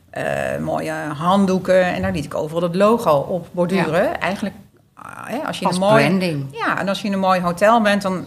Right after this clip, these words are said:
Speaker 1: heb ik altijd de neiging om dat mee te nemen. Dat mag natuurlijk niet. Maar ik denk, "Ja, ik ga dat nu zelf creëren, zodat mensen het kunnen kopen."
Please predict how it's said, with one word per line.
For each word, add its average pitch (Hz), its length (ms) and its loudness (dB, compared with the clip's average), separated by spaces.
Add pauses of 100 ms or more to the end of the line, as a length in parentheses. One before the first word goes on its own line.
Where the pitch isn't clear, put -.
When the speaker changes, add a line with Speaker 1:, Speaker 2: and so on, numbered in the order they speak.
Speaker 1:
heb 160 160 -6
ik 220 140 0
altijd 180 240 4
de 170 80 -2
neiging 160 360 2
om 175 140 -2
dat 160 160 -2
mee 160 220 -2
te - 80 -2
nemen. 151 360 0
Dat 180 100 -2
mag 165 160 0
natuurlijk 151 280 -2
niet. 190 240 -2 (300)
Maar 208 100 -6
ik - 60 -4
denk, 175 120 2
"Ja, 180 140 0 (140)
ik 175 140 -6
ga 175 120 -2
dat 151 120 -2
nu 185 160 0
zelf 156 260 -2
creëren, 175 400 0
zodat 180 160 0
mensen 143 200 -4
het 175 100 -12
kunnen 226 180 -2
kopen." 185 420 2